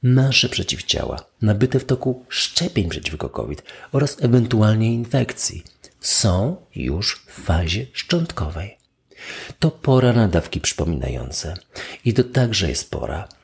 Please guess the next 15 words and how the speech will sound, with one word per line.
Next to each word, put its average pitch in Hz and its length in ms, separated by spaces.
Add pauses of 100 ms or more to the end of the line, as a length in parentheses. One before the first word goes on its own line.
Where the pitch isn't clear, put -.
(120)
aby 110 200
przypomnieć 110 640
sobie - 500 (540)
i 170 180
o - 120
prewencji 71 840 (360)
covid - 300
dziewiętnaście. 98 680 (680)
Ta 113 100
wiedza 113 380 (200)
może 135 580
przydać - 460
się 78 160 (220)
zdecydowanie 104 680
wcześniej, - 720